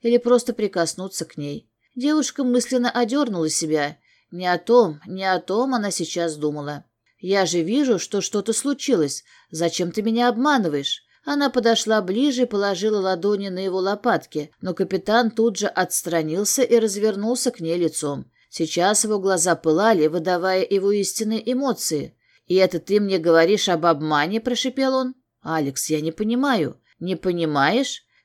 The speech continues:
Как же ему сейчас хотелось схватить ее за шею, прижать к стене, сделать больно, заставить задыхаться и хрипеть от нехватки воздуха.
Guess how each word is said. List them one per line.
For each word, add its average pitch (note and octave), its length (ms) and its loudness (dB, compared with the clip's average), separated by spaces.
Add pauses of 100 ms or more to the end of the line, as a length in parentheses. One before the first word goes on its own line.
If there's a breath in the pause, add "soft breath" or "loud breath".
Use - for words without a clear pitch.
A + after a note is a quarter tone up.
Как B3+ 300 6
же A#3 100 0
ему B3 140 2
сейчас A#3+ 380 2
хотелось A#3 520 4
схватить A3+ 540 0
ее A3 140 6
за A3+ 200 2
шею, B3+ 360 0
прижать A#3 440 2
к - 60 -14
стене, C4 580 -2
сделать F3+ 540 2
больно, F3+ 500 2 (220 soft breath)
заставить G3+ 640 2
задыхаться G#3+ 680 0
и A3+ 140 -2
хрипеть A#3+ 540 0
от E3+ 160 -2
нехватки F#3+ 500 -4
воздуха. D3 600 -4